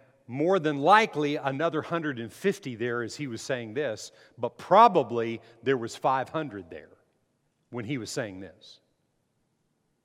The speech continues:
When he was telling his disciples this, he was speaking to the masses.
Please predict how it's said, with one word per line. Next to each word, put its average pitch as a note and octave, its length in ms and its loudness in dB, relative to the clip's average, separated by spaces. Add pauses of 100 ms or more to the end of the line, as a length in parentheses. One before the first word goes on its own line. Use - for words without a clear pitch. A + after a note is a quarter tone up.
(560)
When D3 120 -2
he A3 80 2
was G#3 100 0
telling A#3 440 6
his F#3+ 200 2
disciples D#3+ 680 4
this, D3 220 0 (240)
he F3 120 -2
was D3+ 120 0
speaking F3 560 0 (240)
to D3+ 100 -8
the C#3+ 100 -2
masses. E3 360 0